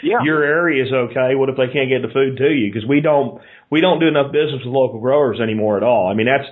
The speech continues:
Speaker 2: that is a, a critical concern for the global food supply is that it's become so centralized and so, so distribution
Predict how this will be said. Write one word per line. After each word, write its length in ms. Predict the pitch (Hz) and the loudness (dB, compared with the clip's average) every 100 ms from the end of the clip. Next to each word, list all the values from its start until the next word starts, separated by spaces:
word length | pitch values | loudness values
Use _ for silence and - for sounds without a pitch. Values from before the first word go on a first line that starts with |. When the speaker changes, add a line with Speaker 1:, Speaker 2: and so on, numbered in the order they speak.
| 131 | -2
Speaker 2:
that 220 | 139 151 | 0 2
is 220 | 151 117 | 0 0
a, 300 | 120 107 101 - _ _ _ - | 0 0 -4 -10 _ _ _ -6
a 80 | |
critical 540 | 127 - 196 202 165 143 | -4 0 0 0 -2 -6
concern 580 | 131 135 - 156 165 156 | -6 -8 -2 2 2 0
for 120 | 151 | -2
the 80 | 123 | -2
global 460 | 120 143 156 120 117 | 0 0 2 -2 -2
food 300 | 151 170 175 | 0 0 0
supply 480 | 127 123 117 117 | -4 2 2 4
is 260 | 113 117 113 | 2 0 0
that 100 | 123 | -2
it's 140 | 120 - | -2 -2
become 640 | 120 - 123 120 117 107 - - _ - - | -6 0 2 2 0 -6 -16 -20 _ -20 -2
so 220 | 165 165 - | 0 0 0
centralized 920 | 160 160 185 185 147 117 104 101 104 | -2 0 -2 -2 0 0 0 -2 -2
and 200 | - 120 120 | -4 -4 -4
so, 640 | 151 143 139 135 135 127 - - | -2 0 2 2 0 -2 -6 -4
so 440 | 143 139 139 123 117 | -2 0 0 -4 -4
distribution 880 | 156 165 151 131 143 139 135 120 | -2 0 -2 0 0 0 0 -2